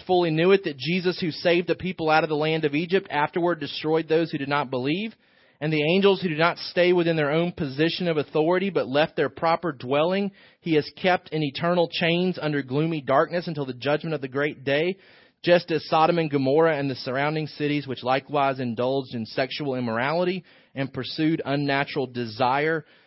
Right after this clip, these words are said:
serve as an example by undergoing a punishment of eternal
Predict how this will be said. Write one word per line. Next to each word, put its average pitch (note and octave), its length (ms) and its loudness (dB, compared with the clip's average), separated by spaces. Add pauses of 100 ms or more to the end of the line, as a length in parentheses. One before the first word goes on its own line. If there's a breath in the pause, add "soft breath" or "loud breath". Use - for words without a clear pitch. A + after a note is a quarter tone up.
(100)
serve E3+ 400 2
as D3+ 160 4
an C#3+ 80 -2
example C#3+ 500 -2
by B2 180 2
undergoing C#3 520 -2
a A#2 60 -4
punishment C#3+ 580 -6
of C3 320 -2
eternal A#2+ 640 -6